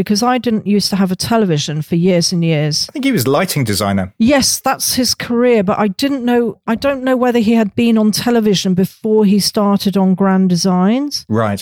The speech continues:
Speaker 1: And they kept saying to me, "Oh, it's gonna be like Changing Rooms, only big." And I said to them, "Well, what's Changing Rooms? I'd never <laughs> heard of it." <laughs> And they were like, "Who are you?" You know,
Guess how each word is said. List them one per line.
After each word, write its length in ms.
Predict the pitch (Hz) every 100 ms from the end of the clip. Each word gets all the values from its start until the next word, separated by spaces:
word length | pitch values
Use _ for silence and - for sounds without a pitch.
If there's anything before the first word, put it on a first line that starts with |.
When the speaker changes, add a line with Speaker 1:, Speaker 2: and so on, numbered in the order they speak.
| -
Speaker 1:
And 80 | 226
they 60 |
kept 240 | - 349 359
saying 320 | - 302 302
to 160 | -
me, 300 | 226 180 180 -
"Oh, 280 | 247 285 294
it's 180 | 285 -
gonna 240 | 311 330
be 220 | 302 311 294
like 480 | 269 262 240 - - _ _ _
Changing 640 | - - 320 349 294 233
Rooms, 260 | 185 170 175
only 280 | 214 208 214
big." 500 | - 294 320 185 151
And 160 | 185
I 140 | 226 277
said 260 | - 262
to 140 | - -
them, 180 | 233 233
"Well, 260 | 247 240
what's 460 | 226 214 269 247 -
Changing 500 | - 269 370 302 220
Rooms? 220 | 180 180
I'd 160 | 208 202
never 300 | 233 254 -
<laughs> 100 | 277
heard 240 | 311 349
of 140 | 302
it." 260 | 269 208 208
<laughs> 1000 | - - - - - - - 539 508 -
And 100 | 294
they 20 |
were 80 | 320
like, 180 | 330 277
"Who 240 | 302 440
are 280 | 381 494 539
you?" 340 | 330 247 214
You 160 | 202 285
know, 280 | 302 262